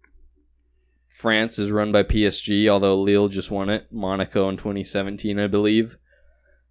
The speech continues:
Um, Italy was dominated by Juve, although that's kind of changed the last couple of years. M L S, the last six years, six different teams have won the league.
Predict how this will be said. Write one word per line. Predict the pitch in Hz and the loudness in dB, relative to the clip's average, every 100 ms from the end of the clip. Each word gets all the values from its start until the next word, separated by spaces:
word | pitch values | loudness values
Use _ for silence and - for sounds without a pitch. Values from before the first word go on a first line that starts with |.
| _ _ | _ _
Um, | - 90 85 82 82 - - | -2 0 2 -2 -4 -10 0
Italy | 131 127 123 127 135 - _ | 4 4 4 0 -2 -6 _
was | 127 113 | -2 0
dominated | 113 113 113 113 110 | 2 2 2 0 0
by | 104 107 | 2 2
Juve, | 107 120 117 123 123 | 4 4 6 8 8
although | 107 107 | 8 6
that's | 101 98 - | 4 0 0
kind | 110 | 0
of | 104 - | 0 -2
changed | 107 101 104 | -4 -4 -2
the | 101 | 0
last | 98 98 | 0 0
couple | - 104 110 | 0 0 0
of | |
years. | 107 110 110 - _ _ _ _ _ _ _ | 2 2 0 -4 _ _ _ _ _ _ _
M | 120 | 0
L | 131 127 | 2 4
S, | 151 - - - - _ _ - | 4 2 -4 -10 -16 _ _ -6
the | 104 | 0
last | 113 120 - | 2 0 -4
six | 127 - | -4 -2
years, | 131 139 156 - - - _ _ _ - - _ | 2 2 2 -2 -12 -20 _ _ _ -20 -20 _
six | - 120 - | -8 -8 -2
different | 117 113 98 | -4 -4 -6
teams | 107 101 | -4 -4
have | 90 | -4
won | 92 92 | -4 -4
the | 85 | -2
league. | 90 82 76 | -2 -2 -6